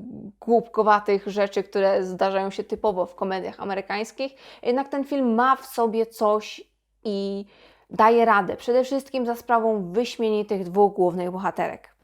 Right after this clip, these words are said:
Powiedzmy sobie wprost, Caitlin Dever i Beanie Feldstein stanowią genialny duet na ekranie.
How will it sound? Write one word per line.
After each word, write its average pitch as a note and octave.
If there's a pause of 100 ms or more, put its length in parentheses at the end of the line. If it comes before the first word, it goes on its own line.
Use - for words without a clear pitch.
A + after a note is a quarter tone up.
(120)
Powiedzmy B3
sobie G3+
wprost, - (300)
Caitlin C#4+
Dever B3+
i G#3+
Beanie B3+
Feldstein A#3+
stanowią A3 (100)
genialny A#3
duet F#3
na F3+
ekranie. F3+